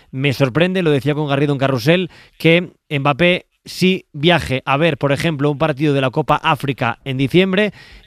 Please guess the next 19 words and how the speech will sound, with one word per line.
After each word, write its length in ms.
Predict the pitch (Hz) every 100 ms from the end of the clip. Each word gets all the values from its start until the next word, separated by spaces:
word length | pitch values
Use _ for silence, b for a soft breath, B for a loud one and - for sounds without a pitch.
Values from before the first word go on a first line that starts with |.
| -
y 180 | 156 151
no 140 | 165
viaje 380 | 165 190 - 180
para 180 | 151 143
ver 140 | 151
a 40 | 156
su 120 | 151
equipo 500 | 131 170 175 180 -
contra 680 | - 143 131 135 135 131 -
el 640 | 135 131 127 127 127 123
Getafe, 580 | 123 139 196 185 208 214 B B
o 160 | - 147
no 100 | 160
viaje, 420 | 175 190 175 202
me 100 | -
pongo 240 | 127 156 160
ya 320 | 165 160 156
muy 180 | 151 156
purista, 580 | 131 156 185 - 202